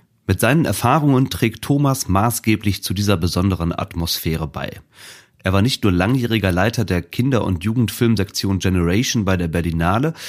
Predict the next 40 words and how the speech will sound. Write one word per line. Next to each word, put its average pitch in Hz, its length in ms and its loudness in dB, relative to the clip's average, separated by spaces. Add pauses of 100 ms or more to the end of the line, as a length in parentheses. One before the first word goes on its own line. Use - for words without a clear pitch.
(280)
sondern 113 280 2
ist - 200 -4
als 107 160 -4
ehemaliger 113 600 2
Theatermacher 107 840 -2
auch - 180 -2
als - 220 -4
Filmdramaturg 101 880 0
mit 98 160 -2
dem 87 80 0
Schwerpunkt 113 640 -2
auf 101 120 0
Filmen 120 400 2
für 98 160 0
ein 90 100 0
junges 101 300 2
Publikum - 560 -4
tätig. - 560 -10 (880)
Wir 95 100 -4
sprechen 156 300 -2
also 101 220 0
nicht 113 320 0
nur 117 260 2
über 107 140 0
das 104 160 -2
Programm 98 400 0
der 98 120 0
Akademie 90 440 -2
für 90 180 -6
Kindermedien, 147 840 0 (360)
sondern 101 320 0
auch 139 320 0
über 107 200 -2
den 104 160 2
grundlegenden 87 680 0
Stellenwert 85 560 -2
von 90 160 -6
Kindermedien 82 600 -2
in 80 160 -6
Deutschland. - 600 -8